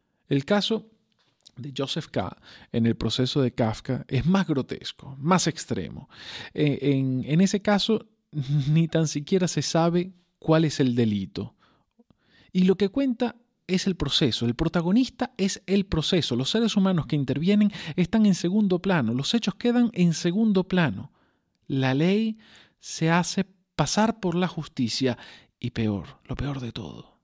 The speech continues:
es que todos le creen. Este drama, por desgracia, no es exclusivo de la literatura. Si ha llegado con tal fuerza a las mejores páginas de ficción escritas por los grandes,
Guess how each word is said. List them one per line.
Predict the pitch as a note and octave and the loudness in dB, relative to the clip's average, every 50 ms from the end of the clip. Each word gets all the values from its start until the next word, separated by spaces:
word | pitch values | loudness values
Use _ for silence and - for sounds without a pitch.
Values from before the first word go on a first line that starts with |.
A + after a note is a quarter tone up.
| _ _ _ _ | _ _ _ _
es | - - - | -16 -16 -12
que | - - G#2+ | -10 -10 -8
todos | - - A2 G#2 G#2 G#2+ G#2 - - - - - _ _ | -6 -4 -6 -4 -6 -8 -10 -12 -14 -16 -18 -20 _ _
le | - A#2 A#2 | -8 -8 -6
creen. | - - G#2+ F#2 E2 F2 G#2 A#2+ C3+ - _ _ _ _ _ _ _ _ _ _ _ _ _ _ _ _ | -6 -8 -8 -8 -8 -10 -12 -14 -16 -20 _ _ _ _ _ _ _ _ _ _ _ _ _ _ _ _
Este | - C3 - _ - D#3 | -6 -6 -4 _ -2 -2
drama, | C#3+ C3 B2+ B2 B2 A2 G2 D#2+ - - - - _ _ _ _ _ _ _ _ _ _ _ - | 0 0 0 -2 -2 -2 -4 -6 -10 -14 -18 -20 _ _ _ _ _ _ _ _ _ _ _ -2
por | C3 B2 A#2+ | -2 0 0
desgracia, | A#2 A#2 A#2 C3 A#2 A2+ A2+ - - - - | 0 -2 0 0 -2 -2 -2 -4 -6 -6 -4
no | B2 C#3 | -4 -2
es | C3+ - | -2 -4
exclusivo | D3+ - - C#3 C3 - - G3+ D#3+ A2+ | -4 -4 -6 -6 -4 -2 0 2 2 2
de | G2+ G#2 | 2 2
la | G#2 G2+ | 0 0
literatura. | F#2+ G2+ - G#2+ G2 G2+ G2 - F#2 E2 D2+ G2 A2 | -2 -2 -2 -2 -2 -2 -2 -4 -4 -6 -6 -6 -4
Si | - - D#3 | 0 2 2
ha | E3+ | 2
llegado | F#3 F3+ F3 F3 G3 G3+ G#3 G3 E3+ D3 - - - - - - - - | 2 2 0 -2 -2 -2 0 0 -2 -2 -4 -8 -16 -16 -16 -18 -16 -10
con | - C#3 C3+ C3 | -6 -6 -4 -2
tal | - E3+ F3+ D#3+ | 0 0 0 0
fuerza | - - - E3 D#3+ - G#2+ - - - A2 A2+ A#2+ | 0 -2 0 0 0 0 0 -4 -6 -4 -4 -2 -2
a | B2 | 0
las | B2 B2 A2+ - | -2 -2 -4 -6
mejores | C#3 C3 C3 C3 A#2+ - G3 F#3 E3+ | -6 -6 -4 -6 -4 -2 -2 -2 -2
páginas | - - - F3+ - - F#3 D#3+ C#3 - | -2 -2 -2 -2 -2 -2 -4 -4 -2 -2
de | D#3 | -4
ficción | C3 - - B2+ - - - - D#3+ D#3 D3 | -4 -4 -6 -10 -6 -6 -4 -2 0 0 -2
escritas | C3+ - - - D3+ D3+ D3+ D#3 C3+ - | -4 -6 -4 -2 -2 -2 -2 -2 -6 -6
por | - - B2+ | -6 -6 -4
los | A2 G#2+ A2 A2+ A#2 | -2 -4 -4 -6 -8
grandes, | - - D3+ D#3+ D3+ C3+ A2 G2 F#2 F2 F2+ G2+ - - | -6 -2 0 0 2 2 0 -2 -4 -6 -8 -10 -14 -16